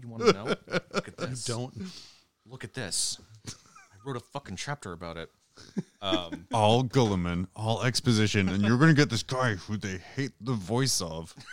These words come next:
Speaker 2: <laughs>
Speaker 1: You're going to
Speaker 3: I'm recommending
Speaker 1: ask
Speaker 3: this guy.
Speaker 1: him. Uh, the guy who does read it, though, is really excellent. He reads, he reads a lot of stuff.
Speaker 2: I mean, both of them are really
Speaker 1: Really
Speaker 2: great.
Speaker 1: big,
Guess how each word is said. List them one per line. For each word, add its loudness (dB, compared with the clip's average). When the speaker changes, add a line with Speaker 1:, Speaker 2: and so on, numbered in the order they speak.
Speaker 2:
<laughs> -4
Speaker 1:
You're -12
going -6
to -4
Speaker 3:
I'm 2
recommending -2
Speaker 1:
ask -6
Speaker 3:
this -8
guy. -12
Speaker 1:
him. -12
Uh, -8
the -12
guy -2
who -10
does -14
read -12
it, -12
though, -10
is -14
really -12
excellent. -16
He -12
reads, -12
he -16
reads -14
a -14
lot -14
of -16
stuff. -16
Speaker 2:
I -4
mean, 8
both 6
of 2
them 4
are 2
really -2
Speaker 1:
Really -10
Speaker 2:
great. -6
Speaker 1:
big, -18